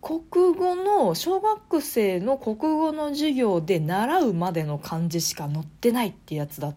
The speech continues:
たんですよ。もうめちゃめちゃその載ってる文字数が少ないのね。で、字も大きいし、ページ数も少ないし、で、あの、調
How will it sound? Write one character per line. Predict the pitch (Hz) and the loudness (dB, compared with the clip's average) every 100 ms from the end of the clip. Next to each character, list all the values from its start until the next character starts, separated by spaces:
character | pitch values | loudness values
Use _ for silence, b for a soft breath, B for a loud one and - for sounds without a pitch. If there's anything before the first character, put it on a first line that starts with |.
| - | -4
た | 151 | -4
ん | 143 | -4
で | 139 | -6
す | - | -4
よ。 | 131 - B B B B | -6 -6 B B B B
も | 190 | 0
う | 226 | 4
め | 226 | 4
ち | 233 | 4
ゃ | |
め | 339 330 | 2 2
ち | |
ゃ | 302 | 0
そ | 277 | 0
の | 240 226 233 | -2 2 0
載 | |
っ | - | 0
て | 320 | -2
る | 302 | -2
文 | 262 262 | 0 0
字 | 294 | 0
数 | 330 208 | -2 -4
が | 135 | -6
少 | - - 220 | -6 -4 -2
な | 226 | 0
い | |
の | 175 | -2
ね。 | 127 131 b b b | -6 -12 b b b
で、 | 277 285 B B | -2 -2 B B
字 | 277 349 | 0 2
も | 269 180 | 4 2
大 | 170 - | 2 -4
き | 240 214 | -2 -2
い | 175 | -2
し、 | - 226 214 170 | -4 0 4 4
ペ | 247 262 | 2 0
ー | |
ジ | 247 | 0
数 | 247 180 | -4 -4
も | 135 139 | -4 -6
少 | - - 208 | -10 -4 -2
な | 202 | 0
い | 151 | -2
し、 | 147 - 190 165 | -4 -2 2 2
で、 | 165 196 190 B B B B | 6 6 4 B B B B
あ | - 240 | 2 2
の、 | 202 | 2
調 | - 330 | 0 2